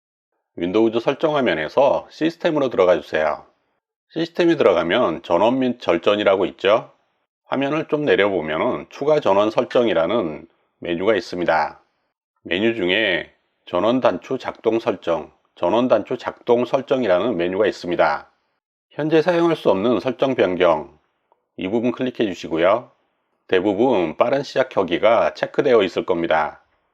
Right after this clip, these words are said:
이 체크되어 있는 것을 반드시 해제를 해주어야 합니다. 변경 내용 저장을 하고 빠져나가면 됩니다.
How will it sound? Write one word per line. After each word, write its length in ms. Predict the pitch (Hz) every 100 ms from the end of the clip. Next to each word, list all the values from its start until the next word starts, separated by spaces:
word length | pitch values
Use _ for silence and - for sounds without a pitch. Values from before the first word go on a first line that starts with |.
| _ _ -
이 100 | 135
체크되어 480 | - - 165 156
있는 200 | 127 98
것을 520 | 85 80 135 131 76 - _ _ _
반드시 400 | - 90 98 -
해제를 500 | 131 98 135 139 131
해주어야 400 | 139 127 131 113
합니다. 480 | 90 80 80 78 - _ _ _ _ _ _ _ _ _ _ _ _ _ _ _ _ _ _ _
변경 400 | 87 98 120 123
내용 240 | 98 104
저장을 420 | 113 87 95 98 95
하고 560 | 80 95 104 76 -
빠져나가면 520 | - 113 120 98 95 113
됩니다. 580 | 90 85 85 82 -